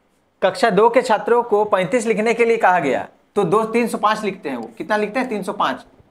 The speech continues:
तो मिस्टेक है उनका। अध्यापक के रूप में आप इसको कैसे संबोधित करेंगे? यह बताकर कि यह गलत है और उन्हें सही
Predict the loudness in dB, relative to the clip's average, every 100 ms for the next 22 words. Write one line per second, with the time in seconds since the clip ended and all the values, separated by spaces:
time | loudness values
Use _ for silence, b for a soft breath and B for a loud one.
0 | -20 -8 -6 -2 0 2 0 0 -2 -2
1 | -14 _ _ _ _ _ _ _ _ _
2 | _ _ 0 2 2 2 2 0 0 2
3 | 2 2 -4 -2 0 0 2 0 2 2
4 | 0 0 0 -2 -6 -14 _ _ 2 4
5 | 4 4 4 2 2 4 4 4 2 4
6 | 4 6 4 4 2 2 0 -2